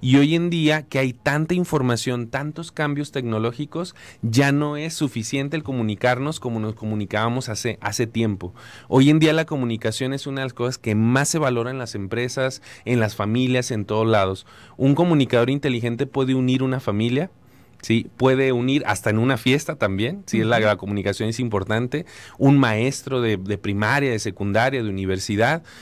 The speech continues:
Speaker 1: este, una mujer que, eh, simplemente hasta en su colonia a veces se necesita el liderazgo, ¿no? De una persona que nadie lo toma. Entonces, una persona con una buena comunicación puede convertirse también en un, un excelente líder también para la familia,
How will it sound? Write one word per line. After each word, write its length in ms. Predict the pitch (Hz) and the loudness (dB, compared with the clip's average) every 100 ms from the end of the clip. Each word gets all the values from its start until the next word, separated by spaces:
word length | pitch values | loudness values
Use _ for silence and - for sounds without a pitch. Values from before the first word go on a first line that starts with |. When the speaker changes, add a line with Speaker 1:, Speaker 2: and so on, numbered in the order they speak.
| - - | -14 -4
Speaker 1:
este, 400 | 110 - 120 - | -2 0 0 2
una 220 | 127 143 | 2 4
mujer 440 | 151 110 123 123 | 2 0 0 0
que, 340 | 120 139 143 139 - - - | -2 -2 -2 -2 -10 -16 -12
eh, 320 | - 127 120 | 0 4 4
simplemente 560 | 113 135 131 147 143 143 | 2 0 2 2 0 -2
hasta 160 | 139 127 | -6 -6
en 100 | 113 | -4
su 160 | 120 | -4
colonia 400 | 117 104 147 170 | -2 0 2 2
a 40 | 123 | 2
veces 180 | 131 | 0
se 100 | 143 | 0
necesita 400 | 117 107 117 113 | 0 0 -2 -2
el 140 | 135 120 | 0 0
liderazgo, 600 | 107 98 98 147 135 110 | 0 2 2 2 0 -2
¿no? 120 | 107 | -2
De 80 | 113 | -2
una 160 | 117 110 | -2 -4
persona 320 | 104 113 123 | -2 -2 -2
que 160 | 110 | -4
nadie 300 | 98 107 139 | -2 0 0
lo 160 | 101 92 | 0 -2
toma. 340 | 123 143 139 - - - | 0 0 -2 -6 -20 -20
Entonces, 360 | - 117 123 139 | -2 0 2 2
una 180 | 143 151 | 2 2
persona 380 | 147 147 139 123 | -2 0 -2 0
con 120 | 113 | 0
una 200 | 120 139 | 2 0
buena 260 | 139 135 139 | 0 -2 -2
comunicación 580 | 120 107 110 - 135 | -2 -2 -2 -2 -2
puede 160 | 139 127 | 0 -2
convertirse 580 | 127 113 98 113 110 131 | -2 -2 -2 -2 -2 -2
también 400 | 110 107 113 117 | 0 2 2 2
en 180 | 120 - | 0 0
un, 80 | 117 | 2
un 60 | 120 | 4
excelente 600 | 127 - 110 113 135 139 | 2 2 2 2 0 0
líder 400 | 113 113 117 120 - - | 2 2 2 -2 -8 -8
también 480 | - 110 110 131 190 | -2 0 2 2 2
para 160 | 156 113 | 0 0
la 140 | 98 | -2
familia, 480 | - 101 95 90 | -2 -2 -2 -4